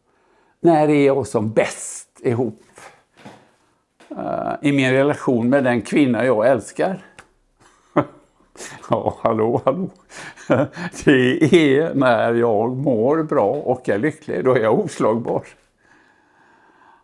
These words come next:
Om, om vi, om vi provar på ett exempel till. Vi, vi kan tänka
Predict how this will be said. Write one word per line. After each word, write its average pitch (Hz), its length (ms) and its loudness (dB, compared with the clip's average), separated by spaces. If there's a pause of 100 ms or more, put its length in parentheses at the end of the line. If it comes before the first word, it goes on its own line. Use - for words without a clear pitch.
(360)
Om, 139 220 2
om 143 140 4
vi, 170 100 0
om 160 160 2
vi 160 100 4
provar 151 340 2
på - 160 -2
ett 156 240 -2
exempel 135 560 0
till. 139 280 2
Vi, 127 260 -2 (260)
vi 143 80 -6
kan 143 180 2
tänka 131 500 2